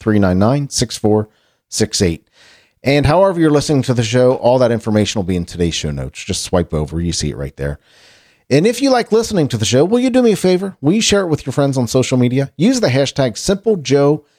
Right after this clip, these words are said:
is my friend. Simple Joe is my friend on Facebook, Instagram,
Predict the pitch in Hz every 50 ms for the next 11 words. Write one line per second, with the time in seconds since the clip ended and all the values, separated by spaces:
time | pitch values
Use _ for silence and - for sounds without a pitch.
0 | _ _ _ _ 117 120 123 120 117 113 107 110 101 95 92 92 87 - - 78
1 | 67 65 - - 143 139 165 143 110 110 113 107 90 87 82 92 87 80 - -
2 | 80 69 69 69 69 71 - - 117 117 110 - _ - 107 101 - - - 101
3 | 101 - - - 139 - 95 92 92 95 92 -